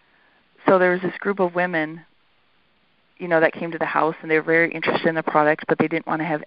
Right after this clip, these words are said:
anything to do with the business. But I knew that they had such big, huge hearts for sharing that I would be there to help guide them.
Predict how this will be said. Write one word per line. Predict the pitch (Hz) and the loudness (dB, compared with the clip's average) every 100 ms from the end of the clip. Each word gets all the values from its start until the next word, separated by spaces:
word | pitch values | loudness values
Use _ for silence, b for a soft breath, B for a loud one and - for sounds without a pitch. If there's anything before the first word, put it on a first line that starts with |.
| - - | -14 -8
anything | 170 170 160 151 | -4 -2 -2 -4
to | - | -6
do | 151 147 | -4 -4
with | - | -4
the | |
business. | 143 147 139 - - - _ _ _ _ _ _ _ _ _ _ _ | -4 -4 -4 -14 -16 -20 _ _ _ _ _ _ _ _ _ _ _
But | 185 - | 0 2
I | 175 202 220 | 2 2 2
knew | 185 160 160 180 - B B B B B _ | -4 -6 -6 -6 -10 B B B B B _
that | 170 165 | 2 4
they | 170 | 0
had | 175 170 160 | 0 -2 -2
such | 175 - - | -4 -4 -4
big, | 156 | -4
huge | - 190 175 | -4 -4 -2
hearts | - - 156 - | 0 2 0 -4
for | - - - | -4 -2 0
sharing | 226 226 165 156 190 _ _ _ b b b b b _ _ _ 180 | 0 0 -2 -6 -14 _ _ _ b b b b b _ _ _ 0
that | 185 - | 0 -2
I | - 180 | 0 2
would | 214 175 | 0 -2
be | 190 | -6
there | 160 - 156 170 170 _ _ _ | -6 -4 -2 -4 -10 _ _ _
to | - | 0
help | 180 165 | 0 0
guide | - 165 190 190 | 0 0 0 -2
them. | 160 156 147 175 | -6 -6 -6 -12